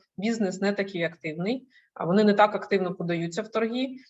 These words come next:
І, напевно, це також пов'язано з тим, що для бізнесу в умовах війни, е, підготувати великий пакет документів —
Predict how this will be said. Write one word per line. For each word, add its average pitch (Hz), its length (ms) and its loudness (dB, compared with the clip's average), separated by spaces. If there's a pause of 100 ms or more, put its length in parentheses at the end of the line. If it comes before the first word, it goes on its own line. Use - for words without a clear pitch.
(240)
І, 196 80 2
напевно, 254 420 6
це 214 200 2
також 208 500 -2
пов'язано 185 500 -2
з 165 60 -14
тим, 285 200 -4
що 202 140 -4
для 175 120 -2
бізнесу 220 520 -2
в 180 40 -4
умовах 185 400 -2
війни, 226 340 -2 (380)
е, 170 280 -4
підготувати 202 640 2
великий 202 340 -4
пакет 185 340 -4
документів — 190 680 -2